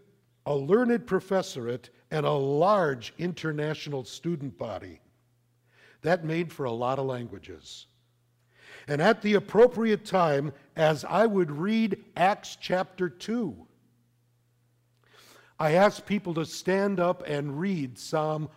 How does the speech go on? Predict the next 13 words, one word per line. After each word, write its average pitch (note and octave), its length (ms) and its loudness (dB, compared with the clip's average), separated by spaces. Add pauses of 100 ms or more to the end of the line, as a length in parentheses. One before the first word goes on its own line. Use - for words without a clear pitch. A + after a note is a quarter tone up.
one D#3+ 320 0
hundred A#2+ 640 -8 (540)
out C#3+ 180 0
of C3+ 200 -4
their C#3 280 -2
own C#3 440 -4 (180)
Bibles, - 760 -12 (1600)
in D3+ 220 -4
their D3 200 -2
own D3 360 -4
language. B2+ 840 -10 (2500)
One E3 240 0
year, D3 460 -2